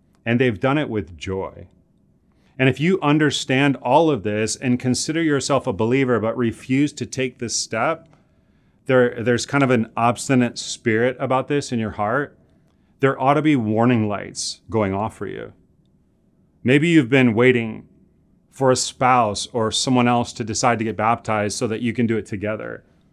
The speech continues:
I just want to say, stop waiting. This is a step of obedience between you and Jesus. So don't put this in the hands of someone else. Maybe you've been a Christian for a long time, and for whatever reason, you've just never taken this step. You've never been baptized.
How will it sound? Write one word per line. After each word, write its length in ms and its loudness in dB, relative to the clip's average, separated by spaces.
I 80 0
just 140 -2
want 80 0
to 60 2
say, 120 0
stop 400 -2
waiting. 460 -4
This 180 4
is 100 0
a 100 4
step 240 2
of 140 0
obedience 500 2
between 400 0
you 340 0
and 200 0
Jesus. 640 -6
So 140 -2
don't 180 4
put 180 0
this 260 -2
in 200 0
the 60 0
hands 280 -2
of 100 -10
someone 220 -6
else. 400 -14
Maybe 220 6
you've 160 4
been 140 6
a 60 4
Christian 320 0
for 120 2
a 60 6
long 240 2
time, 340 2
and 160 0
for 120 0
whatever 280 4
reason, 520 2
you've 160 2
just 200 0
never 300 4
taken 380 0
this 160 -2
step. 360 -4
You've 160 -2
never 260 2
been 180 0
baptized. 720 -6